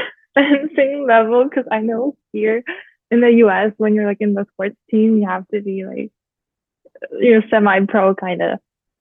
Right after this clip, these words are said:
kinda level. It's not like that in the U K. It was mostly, like, for fun, and I've done it for, like, a number of years. So it was really nice to do, to get to continue that at university level and, like,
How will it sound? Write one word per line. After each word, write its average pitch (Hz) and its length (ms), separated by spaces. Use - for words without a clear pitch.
kinda 202 220
level. 208 340
It's 233 280
not 233 140
like 202 160
that 185 140
in 196 60
the 196 60
U 196 60
K. 196 100
It 214 60
was 226 100
mostly, 220 200
like, 208 140
for 196 100
fun, 196 320
and 196 160
I've 190 120
done 190 140
it 202 160
for, 196 80
like, 190 340
a 214 60
number 190 360
of 190 120
years. 185 320
So 202 140
it 196 160
was 202 140
really 208 200
nice 202 260
to 190 80
do, 190 320
to 190 420
get 214 200
to 220 80
continue 202 440
that 202 460
at 202 100
university 196 480
level 202 380
and, 190 120
like, - 220